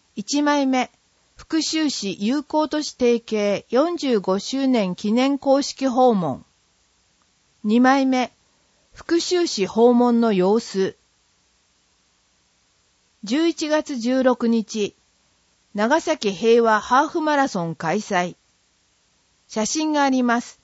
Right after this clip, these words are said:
長崎平和ハーフマラソン。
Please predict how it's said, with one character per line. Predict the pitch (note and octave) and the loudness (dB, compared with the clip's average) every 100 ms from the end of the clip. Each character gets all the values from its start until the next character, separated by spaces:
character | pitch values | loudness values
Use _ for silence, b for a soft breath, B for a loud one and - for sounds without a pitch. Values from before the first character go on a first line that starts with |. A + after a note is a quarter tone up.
| _ _ _ _ - | _ _ _ _ -4
長 | A3+ D4 | 0 2
崎 | E4 D4+ B3 A3 | 2 0 0 0
平 | A#3 A#3+ | 4 6
和 | A3+ G#3+ | 4 2
ハ | B3 C#4+ | 2 2
ー | |
フ | D4+ | 0
マ | C4+ | 0
ラ | B3+ G#3+ | 2 0
ソ | - | -2
ン。 | D#3 | -8